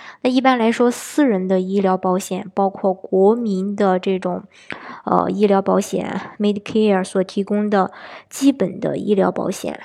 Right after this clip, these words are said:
并根据不同的保险品种增加 Medicare 报销的医院服务。比如说，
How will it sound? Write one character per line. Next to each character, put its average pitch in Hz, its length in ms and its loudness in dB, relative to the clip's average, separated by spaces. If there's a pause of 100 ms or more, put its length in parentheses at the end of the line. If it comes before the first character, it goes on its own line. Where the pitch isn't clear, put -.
(120)
并 220 180 -2
根 226 160 2
据 226 100 -2
不 220 220 -2
同 202 320 -4
的 208 380 4
保 202 240 2
险 196 200 -2
品 202 240 -2
种 190 200 -2
增 208 180 -2
加 214 160 0
Medicare 214 640 2 (160)
报 208 180 6
销 202 240 0
的 196 140 4
医 190 80 -2
院 208 200 0
服 208 360 0
务。 - 160 -2
比 208 100 2
如 202 80 4
说， 226 300 2